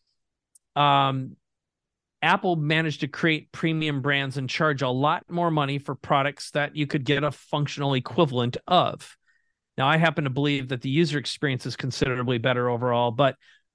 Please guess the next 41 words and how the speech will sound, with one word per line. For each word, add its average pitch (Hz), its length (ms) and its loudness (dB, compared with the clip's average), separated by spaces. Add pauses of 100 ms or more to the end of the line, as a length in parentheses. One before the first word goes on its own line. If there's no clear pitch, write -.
(140)
um, 139 200 0
that 165 220 6
aside, 131 680 0 (800)
what 151 360 0
defines 196 600 2
your 160 100 0
company 160 500 -2
culture 135 680 -2 (420)
and 170 360 4
who 147 200 2
you 185 280 2
attract 143 680 0
are 160 100 0
your 156 140 0
core 147 280 -2
values, 131 520 0
what 160 180 -6
you 160 80 -2
stand 147 580 -2
for, 117 180 -6
what 147 180 -4
you 147 100 2
hate, 147 320 2
what 143 160 2
you 135 140 0
love, 139 560 2 (280)
what 165 180 -2
you 160 140 2
mean 151 580 0
to 131 280 -2
someone. 123 680 -4 (560)
And 156 120 6
those 233 220 6
have 220 180 4
to 208 60 4
be 180 120 6
expressed - 540 0
and 147 80 -2
communicated 143 600 0
some 123 320 -4
way. 120 300 -4